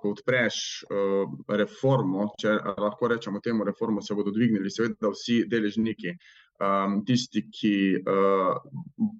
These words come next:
bi bili bolj zadovoljni, so seveda bolj tiho od tistih, ki jim, eh, ta status quo, mm, trenutno, eh,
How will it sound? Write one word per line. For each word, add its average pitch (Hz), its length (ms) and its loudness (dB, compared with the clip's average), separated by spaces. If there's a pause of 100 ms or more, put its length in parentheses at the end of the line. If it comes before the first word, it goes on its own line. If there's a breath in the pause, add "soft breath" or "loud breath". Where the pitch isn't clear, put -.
(320)
bi 120 140 4
bili 131 420 6
bolj 143 300 2
zadovoljni, 123 420 2
so 110 120 -8
seveda 123 280 2
bolj 131 240 0
tiho 123 320 -2
od 107 160 -2
tistih, 107 500 0
ki 107 240 0
jim, 101 200 2 (100)
eh, - 600 -2
ta 120 120 4
status 120 540 -2
quo, 123 400 2
mm, 104 460 2
trenutno, 107 580 0 (400 soft breath)
eh, 101 120 0